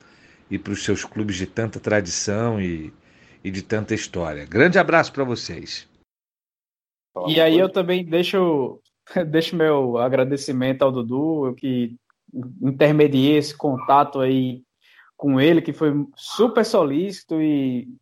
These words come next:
Speaker 3: se dispôs a, a, se disponibilizou a, a ajudar a gente, e além de grande narrador, grande apresentador, ele também s-, é um grande escritor de livros. Eu tenho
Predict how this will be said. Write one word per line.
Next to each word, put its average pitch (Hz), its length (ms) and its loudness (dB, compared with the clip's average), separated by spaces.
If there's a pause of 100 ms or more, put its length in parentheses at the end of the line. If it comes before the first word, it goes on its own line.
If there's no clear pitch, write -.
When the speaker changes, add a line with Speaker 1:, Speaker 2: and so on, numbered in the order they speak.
Speaker 3:
se - 280 -8
dispôs 139 600 -2
a, 123 360 2 (600)
a, 117 380 0 (240)
se - 200 -10
disponibilizou 151 840 2
a, 131 100 6
a 120 160 4
ajudar 139 440 2
a 131 120 2
gente, 139 340 -8
e 160 300 -6 (240)
além 147 380 2
de 139 580 -2
grande 170 380 4
narrador, 151 720 2
grande 147 340 0
apresentador, 139 960 0 (500)
ele 135 180 -4
também 139 600 2
s-, - 420 -10
é 165 220 4
um 160 180 0
grande 165 300 0
escritor 147 460 -6
de 139 80 -6
livros. 131 420 -4
Eu 135 200 0
tenho 127 460 -2